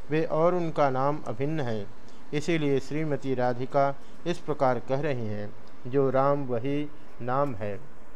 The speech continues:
श्री रामकृष्ण भावमग्न होकर यह कीर्तन का गाना सुन रहे हैं। गोस्वामी कीर्तनिया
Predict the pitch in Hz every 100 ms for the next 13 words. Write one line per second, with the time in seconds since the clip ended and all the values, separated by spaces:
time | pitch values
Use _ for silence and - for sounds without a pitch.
0 | - - - - - - - - - -
1 | - 151 147 160 165 160 - 139 104 135
2 | 147 143 131 127 135 131 143 135 131 -
3 | - - 143 139 131 120 135 135 127 120
4 | 107 117 120 127 123 - 135 139 110 107
5 | 104 104 - - - - 123 131 131 131
6 | 139 143 143 - - - - 151 143 151
7 | 147 151 147